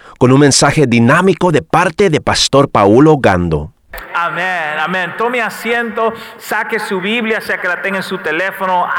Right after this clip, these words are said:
Speaker 2: iPad, tableta, o si trajo su Biblia físicamente, por favor, tráigala. Siempre en esa iglesia, siempre hacemos un compromiso de abrir la palabra de Dios. Siempre, siempre, siempre, siempre. Nunca hemos cambiado ese método porque la palabra de Dios es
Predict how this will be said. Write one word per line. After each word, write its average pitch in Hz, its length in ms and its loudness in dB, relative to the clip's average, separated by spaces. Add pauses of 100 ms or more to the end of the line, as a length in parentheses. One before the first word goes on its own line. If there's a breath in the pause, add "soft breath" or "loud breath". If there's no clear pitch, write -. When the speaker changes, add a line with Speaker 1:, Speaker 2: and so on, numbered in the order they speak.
(100)
Speaker 2:
iPad, 180 360 -6
tableta, 180 600 -4
o 240 240 0 (180 loud breath)
si 214 180 -6
trajo 208 280 -2
su 214 160 -4
Biblia 214 240 -2
físicamente, 208 840 -4
por 160 200 -8
favor, 170 400 -4
tráigala. 170 480 -4 (260 loud breath)
Siempre 202 440 -4
en 180 40 -6
esa 214 260 -4
iglesia, 226 440 -4
siempre 220 480 -6
hacemos 208 320 -4
un 202 80 -4
compromiso 185 560 -4
de 151 100 -2
abrir 156 560 -4 (380 loud breath)
la 165 260 -4
palabra 175 1120 -4
de 170 140 -2
Dios. 147 240 -6
Siempre, 196 400 -6
siempre, 185 360 -6
siempre, 180 360 -6
siempre. 175 320 -6
Nunca 202 240 -4
hemos 202 200 -4
cambiado 190 400 -2
ese 190 200 -6
método 170 360 -6
porque 160 220 -8
la 156 160 -4
palabra 160 480 -2
de 180 100 -2
Dios 170 300 -4
es 165 240 -6